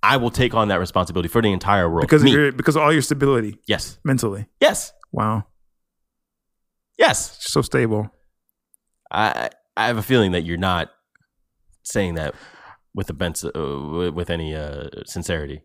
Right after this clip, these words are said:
Speaker 2: I'm just saying, I'm just, I'm just trying to, like, get over the fact that you said, like, you talk about your stability, but, I mean, I don't wanna, let me not step on your toes.
Speaker 1: I'm stable.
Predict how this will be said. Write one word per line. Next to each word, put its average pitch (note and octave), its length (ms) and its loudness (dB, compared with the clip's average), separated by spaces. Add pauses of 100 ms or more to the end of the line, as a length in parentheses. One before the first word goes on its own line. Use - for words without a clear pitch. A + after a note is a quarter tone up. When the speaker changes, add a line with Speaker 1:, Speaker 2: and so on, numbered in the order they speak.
Speaker 2:
I'm D3 160 2
just F3+ 180 2
saying, C3 320 2
I'm C#3 220 4
just, - 380 0
I'm C3+ 200 2
just - 100 -2
trying C3 240 2
to, A#2 40 0
like, A2 260 0
get A2+ 100 2
over B2+ 200 4
the A#2+ 60 0
fact G#2+ 160 -2
that G2+ 40 -4
you G#2+ 60 -6
said, A2+ 240 -6
like, G#2+ 100 -4
you - 60 -20
talk B2 140 -2
about A2 80 -4
your G#2+ 100 -4
stability, B2 400 2
but, G2+ 180 -2 (580)
I A#2 120 -2
mean, A#2+ 240 -2
I A2+ 120 0
don't A#2+ 200 2
wanna, A2 280 0 (280)
let B2 80 -2
me C3 40 0
not A#2 120 -2
step - 180 -4
on G#2 80 -6
your A2+ 80 -6
toes. - 320 -12
Speaker 1:
I'm C#4+ 180 -8
stable. E2+ 540 -10